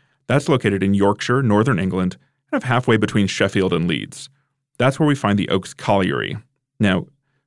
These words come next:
a colliery is a term used to describe both a coal mine itself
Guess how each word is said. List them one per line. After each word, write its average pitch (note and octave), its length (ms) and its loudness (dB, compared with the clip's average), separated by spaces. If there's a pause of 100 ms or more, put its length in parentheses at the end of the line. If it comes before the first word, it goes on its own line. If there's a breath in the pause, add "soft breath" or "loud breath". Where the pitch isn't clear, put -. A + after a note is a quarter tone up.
a - 100 -8
colliery C#3 520 2
is F#2+ 100 0
a F#2+ 40 -6
term G#2 260 2
used G#2 180 2
to G#2 60 -10
describe G2 480 -2
both F#2 280 -2 (140)
a G#2+ 80 -4
coal E3 320 2
mine D#3+ 300 4
itself F#2+ 640 -2